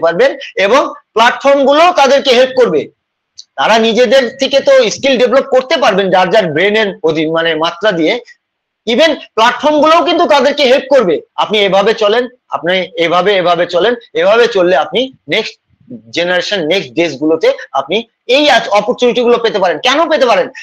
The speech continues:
কেন সেটা তারা শুনবে? অবশ্যই শুনবে। যারা এখানে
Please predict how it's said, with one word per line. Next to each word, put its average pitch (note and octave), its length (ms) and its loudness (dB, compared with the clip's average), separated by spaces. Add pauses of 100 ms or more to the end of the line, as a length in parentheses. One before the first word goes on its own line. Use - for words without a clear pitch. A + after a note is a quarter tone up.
(120)
কেন G#3 160 2 (140)
সেটা D4 180 2 (400)
তারা A3 240 0
শুনবে? F3+ 220 0 (300)
অবশ্যই B3+ 420 2
শুনবে। E3 240 0 (400)
যারা F3+ 220 2
এখানে G#3+ 200 -2